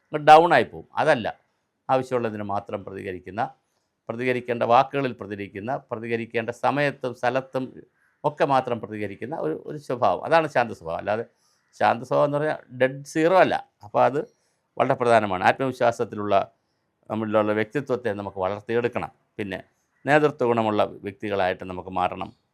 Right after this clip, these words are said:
സൗഹൃദപരമായ ഒരു ഗുണമായിട്ട് മാറണം. ഇത്തരത്തിൽ നമുക്ക് നമ്മെ തന്നെ വിലയിരുത്താൻ പറ്റും. ഇതാണ് പ്രധാനം. നമ്മുടെ വ്യക്തിത്വത്തെ നമുക്ക് വില-, വിലയിരുത്താൻ,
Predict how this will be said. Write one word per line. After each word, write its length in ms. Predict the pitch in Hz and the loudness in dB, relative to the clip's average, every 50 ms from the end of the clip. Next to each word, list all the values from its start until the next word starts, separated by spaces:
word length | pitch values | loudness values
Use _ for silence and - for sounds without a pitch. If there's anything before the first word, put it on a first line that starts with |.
| _ _ _ _ _ _ - | _ _ _ _ _ _ 2
സൗഹൃദപരമായ 580 | 131 139 147 151 151 147 135 127 120 113 110 107 101 | 4 4 6 4 4 4 4 4 4 4 2 2 2
ഒരു 100 | 101 92 | 0 -4
ഗുണമായിട്ട് 440 | 95 98 98 101 98 98 92 90 - | -6 -4 -2 -2 -2 -2 -2 -4 -6
മാറണം. 360 | 95 92 95 98 95 95 - - _ _ - | -4 -2 -2 -2 -4 -6 -10 -12 _ _ -14
ഇത്തരത്തിൽ 480 | 127 - - 143 127 110 - - 110 107 - - _ _ _ _ _ _ _ _ _ _ | -6 -2 0 0 0 0 -2 -4 -8 -8 -10 -14 _ _ _ _ _ _ _ _ _ _
നമുക്ക് 360 | 135 135 139 151 156 - - 147 131 120 | 2 4 4 4 2 0 -2 -2 0 0
നമ്മെ 260 | 117 120 131 156 151 | 0 0 0 0 0
തന്നെ 340 | - - 117 110 107 104 104 - - _ - 95 98 | 2 2 0 2 0 -2 -4 -6 -8 _ -18 -10 -4
വിലയിരുത്താൻ 720 | 113 123 135 147 156 160 151 147 135 131 - - 123 110 101 82 | -2 0 2 4 4 2 2 0 -2 -4 -2 0 2 2 0 0
പറ്റും. 260 | 82 - _ _ _ _ _ _ _ _ _ - | -6 -14 _ _ _ _ _ _ _ _ _ -8
ഇതാണ് 200 | 120 127 123 131 117 - | -6 -4 -4 -4 -6 -12
പ്രധാനം. 320 | 85 85 82 73 - - _ _ | -14 -14 -14 -14 -16 -20 _ _
നമ്മുടെ 280 | 107 117 131 156 180 196 | -10 -8 -4 -2 0 0
വ്യക്തിത്വത്തെ 600 | 165 131 123 - 131 - - 113 - - 110 107 107 - _ _ _ _ _ _ _ _ _ - | 0 -2 -2 -6 -10 -10 -10 -10 -8 -6 -6 -6 -6 -8 _ _ _ _ _ _ _ _ _ -6
നമുക്ക് 300 | 104 104 110 107 - 107 | -4 -4 -4 -4 -2 0
വില-, 260 | 104 104 104 107 - - | 0 0 0 0 -2 -2
വിലയിരുത്താൻ, 440 | 101 104 107 104 98 - 98 95 | 0 0 0 -2 -2 -2 -4 -4